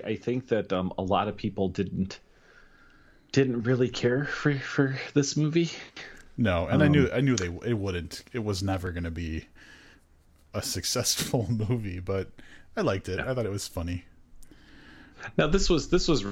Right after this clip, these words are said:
Speaker 1: released straight to streaming, right? Like,
Speaker 2: Yeah.
Speaker 1: not Netflix, but, like, this, this wasn't in a theater. This, this just came out to, like, rental and purchase, right? Like, on iTunes and stuff.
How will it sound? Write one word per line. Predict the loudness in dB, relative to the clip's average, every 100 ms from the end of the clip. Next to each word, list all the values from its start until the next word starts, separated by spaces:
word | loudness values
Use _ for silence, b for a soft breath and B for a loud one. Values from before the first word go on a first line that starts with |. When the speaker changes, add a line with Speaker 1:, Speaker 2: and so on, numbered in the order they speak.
| -6 2
Speaker 1:
released | 4 4 0
straight | 0 0 0
to |
streaming, | -4 0 2 2 -2 0
right? | 0 0 0
Like, | 0
Speaker 2:
Yeah. | 2 2
Speaker 1:
not | 2 0 0
Netflix, | -2 -2 -4 -2
but, | -2 -2
like, | -4 -6 -8
this, | 0 0
this | 0 0
wasn't | 2 2 0
in | 0
a | -2
theater. | 0 0 2 -2
This, | -2 -2 0
this | 0 0
just | 0 0 0 -8 -2
came | 2 2
out | 0 0
to, | 0
like, | 0 0
rental | 0 2 2 0 0
and | -2 0
purchase, | 0 0 -2 2
right? | 2
Like, | 2 2
on | 2
iTunes | 0 0 0 2
and | 0
stuff. | 2 0 0